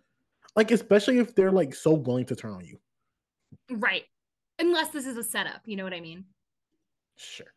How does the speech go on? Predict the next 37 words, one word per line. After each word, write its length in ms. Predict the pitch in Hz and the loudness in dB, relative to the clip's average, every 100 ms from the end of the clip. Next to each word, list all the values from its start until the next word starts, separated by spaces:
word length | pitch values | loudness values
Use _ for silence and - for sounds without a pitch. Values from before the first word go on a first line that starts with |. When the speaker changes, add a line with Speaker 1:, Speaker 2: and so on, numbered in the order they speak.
| _ _ _ _ _ _ _ _ _ _ | _ _ _ _ _ _ _ _ _ _
Speaker 1:
Yeah. 140 | 120 302 | -8 -4
Speaker 2:
'Cause, 80 | |
like, 140 | 262 240 | -2 -4
if 80 | 254 | -4
this 140 | 302 | -6
is 100 | 311 | -6
a 60 | 311 | -4
setup 400 | 247 220 208 208 | -2 -2 -4 -8
to, 100 | 220 | -12
like, 180 | 202 196 | -10 -6
get 260 | 208 202 _ _ _ _ _ _ | -8 -8 _ _ _ _ _ _
a 60 | 220 | -4
better 260 | 220 220 | -2 -2
relationship 460 | 208 202 202 202 185 | -4 -8 -10 -12 -12
with 100 | 185 | -10
Hannah, 300 | 202 190 180 | -8 -6 -6
get 180 | 170 - | -8 -10
Hannah 280 | 196 180 160 | -10 -12 -12
to 100 | 160 | -16
trust 460 | - 196 185 - | -12 -8 -6 -8
her 160 | 170 165 | -10 -12
so 240 | - 180 165 | -10 -12 -14
Hannah 300 | - 175 175 | -12 -10 -10
doesn't 220 | 160 170 | -16 -20
think 140 | 170 - | -20 -20
she's 160 | 156 | -18
A, 480 | 123 175 107 95 185 _ _ _ _ _ _ | -14 -12 -12 -14 -18 _ _ _ _ _ _
Speaker 1:
Mm-hmm. 200 | 147 110 110 _ _ _ _ _ _ _ _ - | -12 -12 -18 _ _ _ _ _ _ _ _ -6
Speaker 2:
then, 160 | 233 226 | -6 -4
like, 260 | 196 196 _ _ _ _ _ _ _ _ _ _ _ _ - | -6 -10 _ _ _ _ _ _ _ _ _ _ _ _ -10
it's 220 | 220 220 | -8 -6
not 380 | 208 202 196 190 | -4 -2 -2 -4
really 200 | 196 185 | -8 -10
someone 240 | 180 160 | -12 -18
turning 380 | - 175 175 156 | -14 -10 -10 -10
on 140 | 143 | -14
Mona. 220 | 143 135 | -14 -12